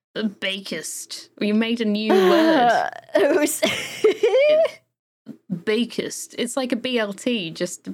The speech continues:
Speaker 1: Bakest.
Speaker 2: It's, um, vegetarian bacon. Bakers. It's made from
Speaker 1: Bakers.
Speaker 2: lettuce.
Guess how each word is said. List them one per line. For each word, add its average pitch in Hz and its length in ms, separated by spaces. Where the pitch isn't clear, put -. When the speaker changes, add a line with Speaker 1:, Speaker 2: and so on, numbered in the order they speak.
Speaker 1:
Bakest. 202 800
Speaker 2:
It's, - 180
um, 262 540
vegetarian 233 840
bacon. 202 680
Bakers. - 720
It's - 120
made 208 160
from 202 140
Speaker 1:
Bakers. 196 120
Speaker 2:
lettuce. 202 600